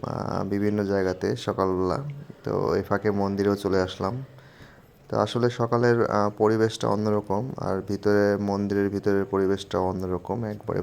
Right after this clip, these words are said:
ফাঁকা। আকাশটা দেখছেন কত সুন্দর লাগতেছে, আর পরিবেশটা, আহ, বলে বোঝানো যাবে না। তো যারা, আহ, মন্দিরের ভিতরে আসছেন, তারা তো অবশ্যই এটা সম্পর্কে জানেন। তো এই মন্দিরের ভিতরের, আহ, পরিবেশটা,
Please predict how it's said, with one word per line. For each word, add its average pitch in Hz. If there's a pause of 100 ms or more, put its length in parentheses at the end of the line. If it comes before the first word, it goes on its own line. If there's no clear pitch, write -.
ফাঁকা। -
আকাশটা -
দেখছেন 98
কত 104
সুন্দর 95
লাগতেছে, 98 (1400)
আর 98
পরিবেশটা, 104
আহ, 90
বলে 98
বোঝানো 95
যাবে 92
না। 92 (300)
তো -
যারা, 113
আহ, 98
মন্দিরের 104
ভিতরে 104
আসছেন, 101
তারা 101
তো 101
অবশ্যই 101
এটা 101
সম্পর্কে 95
জানেন। 95 (680)
তো 90
এই 101
মন্দিরের 95
ভিতরের, 92
আহ, 87
পরিবেশটা, 95